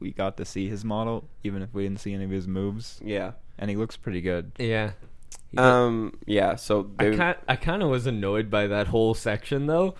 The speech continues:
Speaker 3: 'cause it kinda said nothing about either. It was like, "Version three point oh is coming out." Okay.
Speaker 2: In spring.
Speaker 3: Find, find out more about that later.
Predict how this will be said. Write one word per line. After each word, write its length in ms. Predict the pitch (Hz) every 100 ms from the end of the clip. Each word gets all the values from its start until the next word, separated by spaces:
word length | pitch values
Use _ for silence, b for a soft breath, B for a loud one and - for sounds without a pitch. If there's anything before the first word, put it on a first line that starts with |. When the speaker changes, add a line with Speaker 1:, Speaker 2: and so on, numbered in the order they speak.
| B -
Speaker 3:
'cause 180 | 160 135
it 160 | 143 -
kinda 380 | 135 131 143
said 400 | 135 135 120 113
nothing 560 | 101 104 110 139 147 143 - -
about 260 | 110 104 -
either. 240 | 110 110
It 320 | 110 - - -
was 140 | 127
like, 180 | 127 113
"Version 460 | 156 240 214 185
three 240 | - 196 226
point 300 | 214 220 220
oh 160 | 247
is 120 | 208 -
coming 240 | 165 143
out." 260 | 123 104 - - - - - - - - -
Okay. 840 | 110 - - - - 135 120 160 175
Speaker 2:
In 120 | 110
spring. 540 | - - 143 156 113
Speaker 3:
Find, 100 | 90
find 260 | - 151 175
out 160 | 185 151
more 220 | 180 196
about 300 | 135 123 120
that 340 | 135 160 - -
later. 520 | 113 135 107 95 -